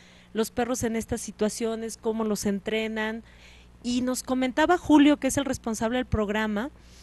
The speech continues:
que lo más importante es como estar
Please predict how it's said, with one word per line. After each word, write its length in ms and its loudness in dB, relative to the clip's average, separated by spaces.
que 120 -2
lo 120 -2
más 200 -2
importante 840 0
es 140 -4
como 360 -2
estar 480 2